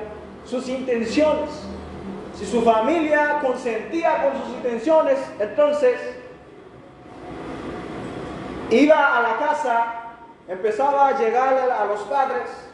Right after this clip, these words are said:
a hablar con los padres, para expresar también sus intenciones por su hija. Normalmente la hija no estaba presente cuando esto pasaba.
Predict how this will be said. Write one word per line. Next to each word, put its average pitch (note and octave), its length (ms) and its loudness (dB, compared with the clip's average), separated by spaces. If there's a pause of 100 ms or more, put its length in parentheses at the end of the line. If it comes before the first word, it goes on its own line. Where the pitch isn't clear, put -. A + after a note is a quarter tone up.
(260)
a G3+ 80 2
hablar B3+ 320 4
con B3+ 160 -2
los A#3 160 -2
padres, A#3+ 560 0 (520)
para G#3+ 220 6
expresar G#3+ 500 2
también B3+ 360 0
sus A#3 160 -10
intenciones A#3 640 0
por G#3 180 0
su A3+ 160 -2
hija. - 220 -8 (840)
Normalmente B3+ 960 2 (380)
la G#3 160 2
hija B3+ 260 0
no B3 100 0
estaba B3 380 2
presente B3 640 0
cuando A3 240 0
esto A3 260 0
pasaba. A#3 680 2